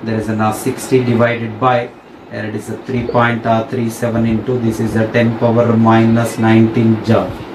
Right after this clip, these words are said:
And, uh, here after simplification that, uh, you will get there is a, uh, seventeen point eight into, this is, uh, seventeen point eight, uh, into ten power minus, uh,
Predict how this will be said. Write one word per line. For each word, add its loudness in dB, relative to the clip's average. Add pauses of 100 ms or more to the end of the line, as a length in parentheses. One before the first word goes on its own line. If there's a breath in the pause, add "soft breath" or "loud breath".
(320)
And, 0
uh, 2 (320)
here -2 (120)
after -2
simplification -4
that, 4
uh, -4 (560)
you -4
will -4
get 0
there 2
is 2
a, 0 (280)
uh, -2
seventeen -4
point 0 (880)
eight 6
into, 0 (920)
this -2
is, 0
uh, 4
seventeen -2
point 0 (380)
eight, -2
uh, 2 (280)
into -2
ten -2
power 2
minus, 2
uh, 2